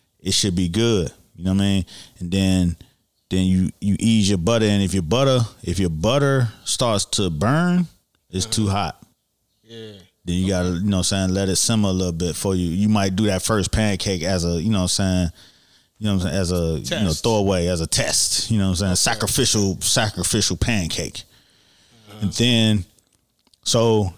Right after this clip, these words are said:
Speaker 1: you let it cool a little bit so you can get to a stable temperature. Um,
Speaker 2: Okay.
Speaker 1: then throw another piece of butter over there. Okay, if it's just easing into it, then you know you good. Boom.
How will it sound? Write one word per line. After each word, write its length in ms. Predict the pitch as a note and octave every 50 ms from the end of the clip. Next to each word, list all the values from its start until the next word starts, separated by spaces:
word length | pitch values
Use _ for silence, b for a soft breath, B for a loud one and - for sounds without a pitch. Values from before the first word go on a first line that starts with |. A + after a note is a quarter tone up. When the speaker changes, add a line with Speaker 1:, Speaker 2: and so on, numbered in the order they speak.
| - _ _
Speaker 1:
you 140 | F#2+ G2 G2
let 180 | A2+ B2 B2 B2
it 100 | A2+ -
cool 480 | - C3 C3 A#2+ A2+ A2 A2 G#2+ - -
a 100 | G#2 G2+
little 260 | G2+ A#2 C3+ C3+ B2 G#2
bit 420 | F#2 G2 G2 G#2 - - - -
so 140 | - - A2
you 180 | G#2+ G2+ G#2
can 80 | G2+ F#2
get 160 | F#2+ G#2 G2 -
to 140 | - G#2
a 60 | F#2 F2
stable 400 | - - A#2+ A2+ A2 G2 F#2+ F2
temperature. 500 | - - A#2 G2 F2 - - - C#2 - _ _ _ _ _ _ _ _ _ _ _ _ _ _
Um, 440 | G2+ G2+ G2 F#2+ F#2 F#2 F2+ E2+ D2+
Speaker 2:
Okay. 80 | - - - _ _
Speaker 1:
then 240 | - E2+ - - - - -
throw 160 | - G2+ G2
another 260 | G2 G2+ A2 A2 G#2+ G2
piece 240 | - - A#2 -
of 100 | - F2
butter 200 | E2 G#2 G#2 G2
over 220 | G#2 G2+ G2 G2 G2+
there. 180 | F#2+ G2 F#2 F#2 F2 F2+ F#2+
Okay, 200 | - - G2+ F#2+ F#2+
if 100 | F2+ -
it's 140 | A2 G2 -
just 420 | - G#2+ G2 F#2+ - - - - - _ _ -
easing 480 | A2+ A#2+ A#2 A2+ A2 G2+ F#2+ G2 G2
into 460 | G#2+ A2+ A2+ G#2+ - - A2+ G2+ G2+
it, 120 | F#2+ F2 D#2+
then 140 | G2 F#2+ F#2+
you 100 | F#2+ F#2+
know 140 | F#2+ G2 F#2+
you 160 | F#2+ F#2+ F#2
good. 400 | F2 F#2 G#2+ G#2+ G2 E2+ D2+ C#2+ _ b b b b b b b b b _ _ _ _
Boom. 340 | A3+ A#2 G#3+ F#2 C#2+ B1